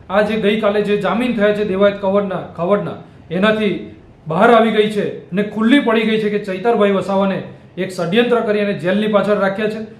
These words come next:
અને આજે પણ એમને ના છૂટે એવા સતત પ્રયત્ન આ ભાજપ સરકાર કરી રહી છે. હું આશા રાખું છું કે ગુજરાતની જનતાએ જાગૃત થવાની જરૂર છે, એનો આત્મા જગાડવાની જરૂર છે. જે રીતે વિસાવદરની અંદર ગોપાલભાઈ ઇટાલિયાને જીત મળી છે, ત્યાર પછી જે ભાજપ સરકાર બોખલાઈ છે,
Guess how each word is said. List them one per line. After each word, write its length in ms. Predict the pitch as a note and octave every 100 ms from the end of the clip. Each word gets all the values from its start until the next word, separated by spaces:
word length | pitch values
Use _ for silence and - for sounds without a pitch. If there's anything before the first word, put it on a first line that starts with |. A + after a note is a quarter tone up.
| - D#3
અને 140 | F#3
આજે 260 | F#3 F#3 B3
પણ 260 | A#3+ E3 E3
એમને 180 | F#3
ના 280 | G3 E3 G#3+
છૂટે 260 | A#3+ G3 G3+
એવા 140 | G3
સતત 380 | F#3+ F3 A3 A3
પ્રયત્ન 300 | F#3 F#3+ F#3
આ 60 | E3+
ભાજપ 340 | D3+ D#3+ D3+
સરકાર 360 | E3+ D#3+ E3+ D3
કરી 200 | D3+ F3
રહી 140 | -
છે. 120 | - - - - - -
હું 140 | F#3+
આશા 200 | G3 A#3+
રાખું 320 | B3 A#3+ B3 B3+
છું 140 | G#3+
કે 60 | G#3+
ગુજરાતની 460 | F3+ G3+ A#3 A3+
જનતાએ 380 | G#3 G3+ G3+ A3+
જાગૃત 460 | A3 F3 F3+ A3+ F#3
થવાની 280 | G3+ G#3+
જરૂર 280 | F#3+ G3+ A3
છે, 440 | A3 A3+ - - -
એનો 180 | F#3+
આત્મા 360 | G#3 F#3+ A3 B3+
જગાડવાની 440 | A3 G#3 G#3 G#3
જરૂર 320 | F3 F3+ G3+ G3
છે. 240 | F3 - - - - -
જે 180 | E3+ C4
રીતે 180 | B3 A#3
વિસાવદરની 600 | F#3+ - A#3+ A3+ G#3+ G#3+
અંદર 160 | G#3
ગોપાલભાઈ 540 | F#3+ F3 F3 B3 G#3 G#3
ઇટાલિયાને 420 | G3+ G3 F#3+ F#3
જીત 260 | C3+ G3 F#3+
મળી 280 | E3+ G3+
છે, 200 | - - - - -
ત્યાર 220 | - A3 A#3
પછી 220 | A3 G#3+
જે 100 | G3
ભાજપ 360 | G#3 F3+ F3+ G3+
સરકાર 300 | G3 F3+ G3
બોખલાઈ 460 | D#3+ D#3+ G3+ A3+ G#3+
છે, 320 | D#3+ -